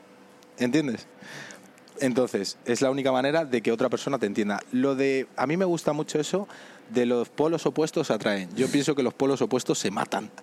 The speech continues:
<laughs> Sinceramente te lo digo. O sea, porque al final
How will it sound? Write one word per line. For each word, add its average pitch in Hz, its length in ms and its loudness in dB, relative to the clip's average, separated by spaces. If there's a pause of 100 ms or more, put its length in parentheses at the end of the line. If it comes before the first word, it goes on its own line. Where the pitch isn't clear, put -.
(260)
<laughs> - 420 -10
Sinceramente 127 920 0
te 139 100 2
lo 107 80 -2
digo. 104 280 0 (640)
O 120 100 2
sea, 107 340 2 (520)
porque 120 440 2 (160)
al 120 120 2
final 127 380 0